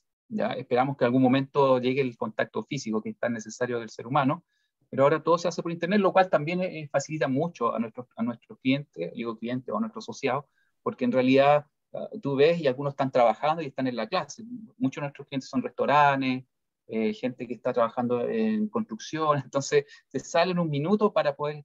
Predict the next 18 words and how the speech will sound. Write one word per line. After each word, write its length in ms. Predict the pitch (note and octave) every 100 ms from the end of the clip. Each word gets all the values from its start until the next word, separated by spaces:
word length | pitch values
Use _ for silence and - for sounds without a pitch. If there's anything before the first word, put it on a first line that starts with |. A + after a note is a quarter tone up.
| -
y 80 | -
se 160 | B2+
conectan 320 | B2 C#3+ C#3
con 120 | C#3 C3
el 140 | A#2
teléfono 500 | B2 D#3 E3+ D#3+ D3
y 100 | C3+
trat-, 180 | E3+ E3+
y 100 | C3+
tratan 320 | A#3 B3+ D3
de 60 | B2
alguna 300 | B2+ C3+ B2+
forma 340 | E3 D#3 C#3+
de 100 | C#3
poder 260 | B2+ C#3+ -
conectarse 520 | C#3 B2 E3 E3+ -
para 160 | B2+
aprender, 480 | A2+ G#2+ G2+ F3+ -